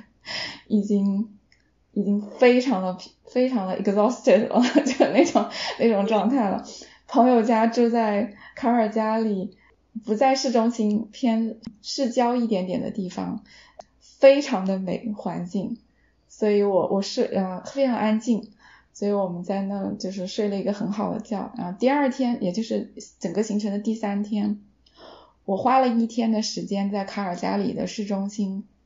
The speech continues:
Speaker 1: 逛了一下，然后又去了卡尔加里大学，然后那边有一个电视，呃，不是电视塔，是一个水塔，对，观光的一个塔，然后最高的一个点，然后我在那边，呃，也登-，登到那个塔顶。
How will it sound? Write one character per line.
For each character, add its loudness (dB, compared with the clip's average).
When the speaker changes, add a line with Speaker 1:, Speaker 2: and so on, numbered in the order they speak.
Speaker 1:
逛 0
了 -6
一 -4
下， -10
然 -6
后 -4
又 -2
去 -6
了 -4
卡 -8
尔 -4
加 -6
里 -6
大 -6
学， -8
然 -2
后 2
那 2
边 0
有 -2
一 -4
个 -2
电 0
视， -6
呃， -6
不 -8
是 -14
电 -2
视 -6
塔， -12
是 -6
一 -6
个 2
水 -2
塔， -10
对， -2
观 2
光 -2
的 0
一 -2
个 0
塔， -10
然 -4
后 -4
最 2
高 0
的 0
一 -4
个 -4
点， -8
然 -4
后 -6
我 -2
在 -6
那 -6
边， -6
呃， -10
也 -8
登-， -4
登 -4
到 -2
那 -6
个 -2
塔 -10
顶。 -6